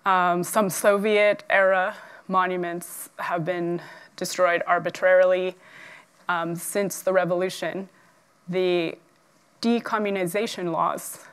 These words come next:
a set of four laws, were introduced by, uh, then President Poroshenko and largely governed what one could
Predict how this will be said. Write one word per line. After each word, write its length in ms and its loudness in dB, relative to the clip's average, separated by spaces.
a 80 -4
set 240 2
of 100 4
four 360 0
laws, 440 -4
were 120 2
introduced 640 -6
by, 340 -2
uh, 300 -2
then 380 2
President 420 -6
Poroshenko 760 -4
and 280 0
largely 380 4
governed 540 2
what 300 2
one 340 0
could 500 -4